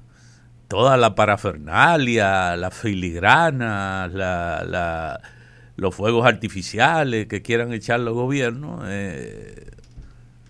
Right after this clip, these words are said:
en relación a esa visita o a ese funcionario. Eh, ahí estuve viendo que, por ejemplo, en El Salvador hubo, hubo manifestaciones incluso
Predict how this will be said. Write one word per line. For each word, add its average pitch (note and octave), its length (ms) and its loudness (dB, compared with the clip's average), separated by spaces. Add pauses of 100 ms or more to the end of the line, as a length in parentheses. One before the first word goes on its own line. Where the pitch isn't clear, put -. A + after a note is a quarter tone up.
(160)
en G2 100 -10
relación G#2+ 600 0
a G2+ 160 2
esa B2+ 320 2
visita G2+ 840 -8
o G#2+ 140 -8
a G2 100 0
ese A#2 240 -2
funcionario. F2 800 -10 (1200)
Eh, G2 1000 -2
ahí G#2+ 240 -2
estuve B2 340 -2
viendo D3+ 380 -4
que, D#3+ 360 -4
por A#2 140 -6
ejemplo, G#2+ 320 -6
en D#3 60 -8
El B2 80 -6
Salvador G2 580 -2
hubo, A2 480 -6
hubo A2+ 420 -6 (280)
manifestaciones A2 1040 -6
incluso A2+ 600 -10